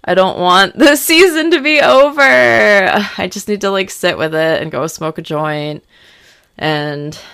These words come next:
chill out 'cause I'm in my feels for this one. So, yeah, I'll see you guys next week for season three. We're getting into the second cast. Oh my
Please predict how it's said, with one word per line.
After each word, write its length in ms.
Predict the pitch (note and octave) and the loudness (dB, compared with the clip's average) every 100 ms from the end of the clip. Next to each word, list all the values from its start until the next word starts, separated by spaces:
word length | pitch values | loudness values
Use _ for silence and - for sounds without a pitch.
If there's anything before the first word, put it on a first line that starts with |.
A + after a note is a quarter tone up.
| _ _ - | _ _ -14
chill 280 | - D3+ | -8 -6
out 440 | D3 C3+ C#3 - - | -6 -6 -6 -6 -10
'cause 500 | D#3 D3 - - - _ _ - | -14 -14 -16 -20 -20 _ _ -12
I'm 180 | D#3 | -10
in 120 | C#3+ C#3 | -8 -8
my 140 | D3 | -10
feels 440 | - C#3 C#3 D3+ | -8 -8 -6 -8
for 140 | - C#3+ | -10 -8
this 260 | C3 - | -8 -10
one. 400 | C#3+ C3+ C3+ C#3+ - _ _ _ _ _ | -8 -8 -8 -12 -16 _ _ _ _ _
So, 520 | - G#3+ G#3 G3+ F#3+ | 0 4 4 4 0
yeah, 360 | C4+ F4+ F3 E3 _ - | 0 2 0 -2 _ -4
I'll 160 | E3 | -4
see 200 | F3+ E3+ E3+ | -4 -6 -6
you 60 | |
guys 360 | F#3+ G3 G#3+ G3+ | -4 -2 -4 -6
next 320 | F#3+ - - | -8 -10 -8
week 340 | F3+ F#3 F#3 - _ | -4 -4 -6 -20 _
for 420 | F3+ F3 E3 E3+ | -6 -2 -2 -6
season 460 | - F3 F#3 F#3+ | -4 -4 -4 -6
three. 340 | F#3+ F3+ F3+ F3 | -4 -2 0 0
We're 100 | E3+ | -2
getting 380 | D3+ D3+ E3 D#3+ | -2 -2 -4 -6
into 580 | D3+ D#3+ E3+ E3 E3 E3 | -8 -8 -10 -6 -6 -6
the 80 | |
second 640 | E3+ - - C4 C#4 B3+ - | -4 0 0 2 2 2 0
cast. 600 | A3 A3+ A3+ A3 G#3+ - | 4 6 6 4 0 -2
Oh 240 | F#3 G3 | 2 2
my 300 | F3 C#3+ D2 | 0 -6 -8